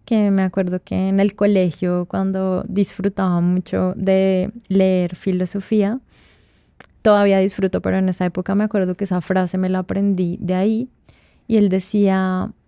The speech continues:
mm, que era muy importante, decía algo así como,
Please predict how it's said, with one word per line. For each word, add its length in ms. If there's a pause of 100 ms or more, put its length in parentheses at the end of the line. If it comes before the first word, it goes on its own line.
(1120)
mm, 380 (380)
que 380
era 380
muy 160
importante, 840
decía 260
algo 160
así 200
como, 560